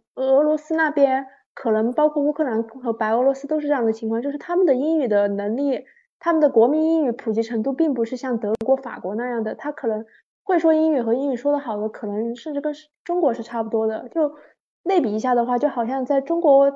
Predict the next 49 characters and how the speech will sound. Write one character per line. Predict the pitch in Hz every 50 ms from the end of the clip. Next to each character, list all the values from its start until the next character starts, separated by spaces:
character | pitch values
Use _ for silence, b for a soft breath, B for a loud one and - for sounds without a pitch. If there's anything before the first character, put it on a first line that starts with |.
| - -
现 | - - - 339 311
在 | 294 302 277
文 | 247 226 226 254
坛 | 277 277 285 254 254
有 | 240 220
个 | 220 240
七 | 226 - - 311
零 | 269 247 247
后 | 277 277
的 | 247 240
英 | 240 262 277 285
语 | 262 220
非 | - - 277
常 | 277 269 254
非 | 294 285
常 | 285 269
的 | 277
好 | 262 - - - - 233 220
一 | 220
样。 | 226 233 233 233 b b b b b b -
但 | 339 330 320 311 294
我 | 269 226 208 -
当 | - 285 320
时 | 330 - 294 277
听 | - - 320 320
他 | 320 330
的 | 320 294
演 | 240 220 226 254
讲， | 285 254 214 214 - 226 - - _ _ _ _ _ -
第 | 330 349
一 | 339
个 | 359 330
感 | - 208 202 220
受 | - 277 277 262
是 | 269 269
他 | 254 262 269
英 | 285 285 269
语 | 240
很 | 214 220 226
好， | 220 233 220
包 | 214 254 269 277
括 | 277 311 294
我 | 254 220 226
跟 | 247 247
他 | 254 269
交 | 262 294 285 285
流 | 285 269 233
的 | 226 226
时 | 226 -